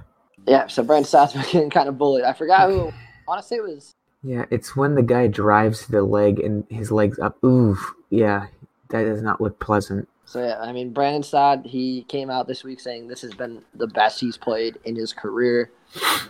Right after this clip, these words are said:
Speaker 1: So, just an awful sign for, er, just an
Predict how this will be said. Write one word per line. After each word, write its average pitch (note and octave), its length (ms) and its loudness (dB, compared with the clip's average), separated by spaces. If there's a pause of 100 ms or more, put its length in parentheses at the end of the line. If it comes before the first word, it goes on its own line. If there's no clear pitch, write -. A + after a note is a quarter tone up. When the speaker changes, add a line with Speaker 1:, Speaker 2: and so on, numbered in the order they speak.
(200)
Speaker 1:
So, A#2 340 0
just D3 260 0
an F#3 60 2
awful A#2 320 2
sign A#2 340 -6
for, A2 180 -12
er, A#2+ 180 -8
just D#3 180 -8
an E3+ 80 -10